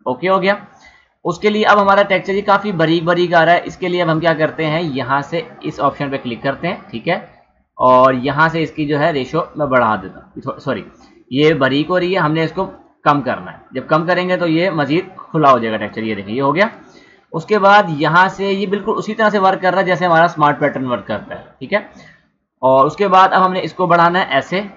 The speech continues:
ये देखें ये टेक्सचर हमारा इस तरह बढ़ रहा है। और अगर आपको ये टेक्सचर अच्छा ना भी लगे तो आप इसको यहीं पर change भी कर सकते हैं। वो कैसे है कि यहाँ पे दोबारा click करें,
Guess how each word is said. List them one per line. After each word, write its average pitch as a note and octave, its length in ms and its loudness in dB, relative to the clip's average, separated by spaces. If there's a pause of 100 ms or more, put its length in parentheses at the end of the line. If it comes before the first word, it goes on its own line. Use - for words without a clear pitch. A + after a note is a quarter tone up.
ये C3 160 -2
देखें B2+ 200 -4
ये C#3 100 0
टेक्सचर C#3 280 -4
हमारा C3+ 260 2
इस B2 120 -4
तरह C3+ 140 -2
बढ़ B2 200 4
रहा C#3+ 100 2
है। - 160 -16 (840)
और A#2+ 560 6
अगर D#3+ 220 4
आपको F#3+ 220 4
ये F#3 60 -2
टेक्सचर F3 240 0
अच्छा E3+ 260 -2
ना D3 160 4
भी D#3 100 -2
लगे F3 180 -2
तो F3+ 80 2
आप E3+ 180 4
इसको F3 200 -4
यहीं D3 340 0
पर F#3 100 2
change F3 300 -2
भी F#3 100 0
कर E3 140 -2
सकते C3 300 -8
हैं। A2+ 220 -6
वो D3+ 140 -4
कैसे F3 280 -2
है F3+ 60 -2
कि D#3+ 100 -6
यहाँ D3 220 0
पे D#3+ 80 -2
दोबारा C3 300 2
click B2 260 -8
करें, E3+ 200 -2